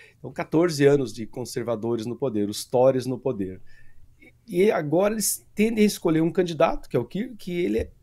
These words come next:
ele, ele é uma incógnita, na verdade, né? A minha primeira observação é essa, ele entrou muito tarde na política, né? Ele, o primeiro mandato dele foi em dois mil e quinze, ele era advogado, em dois mil e quinze virou deputado, cinco anos depois, até ameaçou deixar a política lá em dois mil e dezenove,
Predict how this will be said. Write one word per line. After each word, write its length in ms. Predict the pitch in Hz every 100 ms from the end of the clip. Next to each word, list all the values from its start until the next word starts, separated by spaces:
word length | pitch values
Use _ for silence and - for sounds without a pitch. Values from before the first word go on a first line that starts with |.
| -
ele, 280 | 170 202 -
ele 160 | 160
é 40 | 190
uma 100 | 233
incógnita, 520 | 233 214 214 208 135
na 120 | 120
verdade, 480 | 110 113 107 107 101
né? 60 | 135
A 40 |
minha 160 | 170 175
primeira 260 | 185 190
observação 640 | 196 165 175 160 147 190
é 60 | 190
essa, 220 | 170 -
ele 80 | 151
entrou 200 | 147 170
muito 200 | 185 196
tarde 340 | - 208 - 214
na 80 |
política, 480 | 143 143 120 110 -
né? 180 | 120 208 - - - - -
Ele, 200 | 135 190
o 80 | 170
primeiro 360 | 156 165 180 151
mandato 360 | 147 147 143
dele 160 | 156 156
foi 140 | 202
em 40 | 196
dois 120 | 202
mil 120 | 269
e 40 |
quinze, 340 | 294 175 185 120
ele 100 | 110
era 100 | 117
advogado, 680 | 127 190 180 156 196 -
em 60 | 381
dois 160 | 190 135
mil 100 | 135
e 40 |
quinze 280 | - 135 123
virou 180 | 123 123
deputado, 460 | 127 - 151 -
cinco 300 | - 190 190
anos 180 | 165 156
depois, 540 | 160 151 151 208 - _ _ - _
até 200 | 131 -
ameaçou 520 | 135 180 147 - 160
deixar 340 | 202 - - 151
a 40 |
política 480 | 151 123 143 202 -
lá 80 | 135
em 40 |
dois 120 | 135
mil 120 | 117
e 20 | 120
dezenove, 400 | 120 117 170